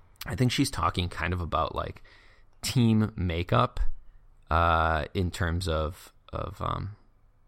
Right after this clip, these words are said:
like, double game week structure. Uh, and it's a tough question. I, there's not, the, my response is that there's not a ton of statistics suggesting, like, in terms of formation or teams necessarily to go with.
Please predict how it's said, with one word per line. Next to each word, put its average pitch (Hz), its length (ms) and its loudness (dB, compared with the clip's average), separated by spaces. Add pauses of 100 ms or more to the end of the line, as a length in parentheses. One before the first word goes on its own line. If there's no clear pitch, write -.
(140)
like, 92 140 -4
double 90 240 0
game 85 380 -4
week 80 200 -6
structure. - 800 -4 (760)
Uh, 82 320 2
and 123 100 4
it's 120 100 2
a 147 40 -2
tough - 220 4
question. 101 480 4
I, 101 440 4 (560)
there's 147 200 4
not, 127 260 6
the, 131 240 6 (500)
my 113 240 6
response 104 360 4
is 90 80 -2
that 95 100 2
there's 98 180 0
not 107 340 6
a - 40 -6
ton 92 180 -2
of 78 80 -6
statistics - 720 -6
suggesting, 87 760 -2
like, 80 260 -4 (440)
in 107 120 -4
terms 87 220 0
of 85 80 -6
formation 120 1080 2
or 92 180 0
teams 101 500 0
necessarily 92 520 -2
to 87 80 -6
go 104 260 4
with. 101 380 4